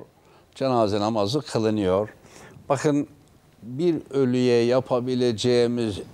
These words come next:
en büyük iyilik cenaze namazını <clears throat> bir fazla kişinin kılmasıdır.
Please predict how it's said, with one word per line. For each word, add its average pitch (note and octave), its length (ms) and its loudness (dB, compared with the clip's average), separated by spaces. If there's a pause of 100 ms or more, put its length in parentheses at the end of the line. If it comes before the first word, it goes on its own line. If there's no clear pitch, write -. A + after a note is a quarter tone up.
(120)
en A3+ 320 0
büyük B2 400 -4
iyilik B2 680 2 (260)
cenaze G2+ 600 -6
namazını C3 680 0 (540)
<clears throat> E3+ 100 2 (100)
bir D#3 460 0
fazla G#2 480 -6
kişinin C#3 440 -6
kılmasıdır. F#2 800 -8